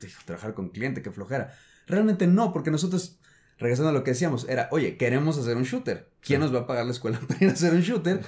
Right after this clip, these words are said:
Speaker 2: Claro.
Speaker 1: Y que esa persona tenga un superproducto para tener más retención de clientes y demás. Pero nosotros queremos aprender a hacer esto, ¿no? Entonces siempre
Speaker 2: Sí.
Speaker 1: nos hemos como movido con ese corazón. Y pues sí, el equipo estaba súper apuntado.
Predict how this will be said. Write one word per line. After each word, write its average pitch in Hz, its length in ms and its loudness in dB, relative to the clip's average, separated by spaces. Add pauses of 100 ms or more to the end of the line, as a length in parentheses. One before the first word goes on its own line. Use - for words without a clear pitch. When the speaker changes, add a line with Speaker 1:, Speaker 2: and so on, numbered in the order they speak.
Speaker 2:
Claro. 98 220 0
Speaker 1:
Y 170 300 2
que 143 100 0
esa 156 140 -2
persona 151 320 -4
tenga 156 160 -2
un 160 40 2
superproducto 135 680 -4
para 110 160 -4
tener 127 160 -4
más 135 140 -4
retención 131 340 -6
de 123 100 -2
clientes 185 420 -4
y - 40 -4
demás. 180 320 -4 (240)
Pero 135 140 0
nosotros 160 500 -2
queremos 131 840 0 (600)
aprender 120 440 -2
a 127 40 -2
hacer 147 140 -6
esto, - 260 -12
¿no? 110 140 -8
Entonces 135 280 -4
siempre 156 220 0
Speaker 2:
Sí. - 20 0
Speaker 1:
nos 139 120 -2
hemos 139 360 -4
como 107 200 -4
movido 107 460 -2
con 101 120 -4
ese 101 160 -8
corazón. 87 540 -8 (460)
Y - 80 -6
pues 90 160 -8
sí, 107 180 -4
el 104 120 -4
equipo 123 260 -2
estaba 110 240 -4
súper 90 240 -8
apuntado. 95 640 -6